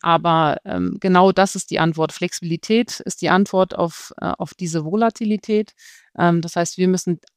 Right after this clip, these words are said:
jetzt den Verbrauch an die Erzeugung anpassen. Ähm, und das funktioniert natürlich auch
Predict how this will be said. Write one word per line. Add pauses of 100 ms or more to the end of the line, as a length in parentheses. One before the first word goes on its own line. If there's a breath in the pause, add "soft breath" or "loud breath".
jetzt
den
Verbrauch
an
die
Erzeugung
anpassen. (540 loud breath)
Ähm,
und
das
funktioniert
natürlich
auch